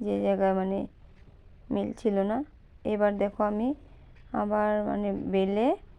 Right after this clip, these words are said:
একটা আমি থালা বানাবো, মানে ডিশ বানাবো, এরকম সার্কেল করে বেলবো, বেলে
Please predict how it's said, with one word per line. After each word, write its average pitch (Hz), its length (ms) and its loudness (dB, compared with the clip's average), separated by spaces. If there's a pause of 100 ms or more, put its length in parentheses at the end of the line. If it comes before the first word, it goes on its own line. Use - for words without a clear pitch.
(400)
একটা 196 340 0
আমি 214 120 2 (220)
থালা 208 360 4
বানাবো, 196 300 0 (100)
মানে 190 140 0 (100)
ডিশ 196 180 -2 (120)
বানাবো, 180 340 0 (2250)
এরকম 202 300 -2 (200)
সার্কেল 202 340 0 (100)
করে 208 140 0 (100)
বেলবো, 196 320 0 (4000)
বেলে 208 280 -4